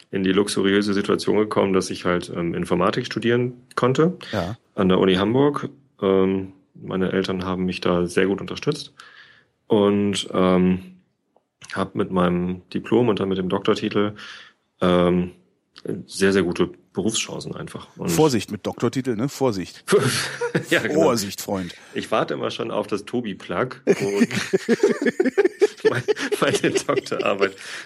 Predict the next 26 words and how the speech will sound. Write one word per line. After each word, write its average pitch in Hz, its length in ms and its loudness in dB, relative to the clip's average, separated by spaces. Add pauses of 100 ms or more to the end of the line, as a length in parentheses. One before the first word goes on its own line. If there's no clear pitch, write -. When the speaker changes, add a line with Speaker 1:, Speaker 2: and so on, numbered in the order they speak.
Speaker 1:
daraufhin 104 440 0
untersucht 104 400 -4
wird, - 120 0
ob - 120 -4
ich - 140 -4
abgeschrieben 196 440 -8
bin. 285 100 -4 (220)
Das 196 160 -4
wär 127 100 4
so 143 120 2
geil 139 280 2
gewesen, 117 340 0
wenn 113 80 -2
ich 110 180 -6
irgendwas 127 340 -4
gehabt - 360 -10
hätte, 95 200 -4
wo 95 80 -4
ich 92 100 -8
abschreiben 92 400 -12
konnte. 95 300 -8
Aber 92 100 -4
ich 95 120 -6
hab 117 120 -8
ja 113 60 -4
irgendwie 101 460 -4